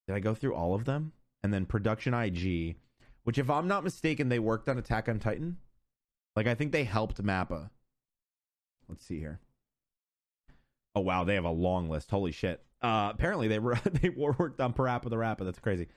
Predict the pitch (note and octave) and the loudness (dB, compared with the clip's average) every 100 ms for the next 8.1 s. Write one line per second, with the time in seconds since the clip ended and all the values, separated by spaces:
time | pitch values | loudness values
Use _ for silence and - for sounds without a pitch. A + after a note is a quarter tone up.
0 | _ - - C#3+ C3+ B2+ C#3+ D#3 D#3 D#3 | _ -18 -2 0 2 2 2 0 0 -2
1 | C3+ C#3+ C3+ C3 B2+ B2 A#2 A2 A2 - | 0 0 0 0 -2 0 0 0 0 0
2 | C3+ C3+ - C#3+ C3+ C3 - - - _ | 0 0 0 0 0 -4 -18 -20 -20 _
3 | _ _ A2+ G#2 F2 - - C#3 D3 C#3 | _ _ 0 0 -2 -6 0 2 4 4
4 | C3+ C3 - - - - - _ _ _ | 2 0 -6 -20 -20 -20 -20 _ _ _
5 | _ _ - G#2 G#2 F#2 F2+ E2 F2 E2 | _ _ -8 -4 -2 -2 -2 -4 -6 -6
6 | E2 F2 - D#2+ - E2+ E2 - A2+ A2 | -6 -6 -6 -6 -4 -6 -6 -8 -8 -8
7 | D#2 D#2 E2+ F2 D#2+ E2 D2+ - F#2 D#2+ | -6 -6 -4 -2 -4 -6 -8 -8 -6 -6